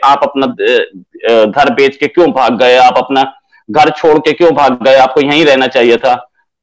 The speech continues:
इस movie को देखने के बाद कोई ये नहीं बोल पाएगा कि ये लोग वहां से चले क्यों गए, क्यों, क्योंकि situation जो थी, उस सिचुएशन में तो ये लोग वहां रह ही नहीं सकते थे।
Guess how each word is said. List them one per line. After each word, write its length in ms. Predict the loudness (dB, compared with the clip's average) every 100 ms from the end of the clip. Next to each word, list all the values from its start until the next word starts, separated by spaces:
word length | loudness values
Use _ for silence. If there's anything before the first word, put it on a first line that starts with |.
| _ _ _ _ _
इस 140 | -2 0
movie 400 | 2 2 2 2
को 120 | 2
देखने 360 | 2 0 0
के 80 | 0
बाद 220 | 0 0 2
कोई 160 | 2
ये 180 | 2 2
नहीं 220 | 2 2
बोल 180 | 2 2
पाएगा 400 | 2 2 2 0
कि 120 | 0
ये 280 | 0 2 2
लोग 300 | 2 0 -4 -10
वहां 220 | -6 -6
से 140 | -6 -8
चले 380 | -2 2 2
क्यों 220 | 0 -2 -2
गए, 100 | 0
क्यों, 240 | 0 0
क्योंकि 260 | -2 -2 -2
situation 580 | -4 0 0 0 -2
जो 180 | 0 0
थी, 440 | 0 -2 -2 -4 _ _ _ _ _ _ _ _ -2
उस 200 | -2 -2
सिचुएशन 840 | -10 -8 -6 -4 0 0 0 0 2
में 400 | 2 0 -4 -2
तो 260 | 2 2
ये 240 | 2 2 2
लोग 260 | 2 0
वहां 240 | -2 -2 0
रह 260 | 0 2
ही 320 | 0 -2 -4 -4
नहीं 280 | -6 -10
सकते 400 | -14 -16 -10 -8
थे। 260 | -4 -2